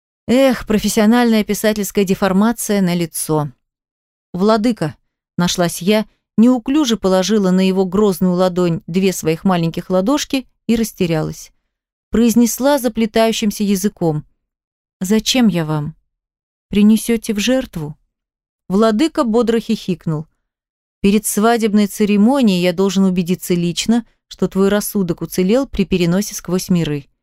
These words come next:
затейливо пояснил он. Затем медленно провёл широкими ладонями по моим плечам, рукам и спустился ниже,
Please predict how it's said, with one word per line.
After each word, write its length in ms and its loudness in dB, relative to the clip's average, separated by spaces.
затейливо 760 2
пояснил 640 0
он. 280 -8
Затем 440 0
медленно 380 2
провёл 340 -2
широкими 580 -2
ладонями 580 2
по 160 -4
моим 320 2
плечам, 580 -2
рукам 600 0
и 60 -2
спустился 680 -2
ниже, 500 2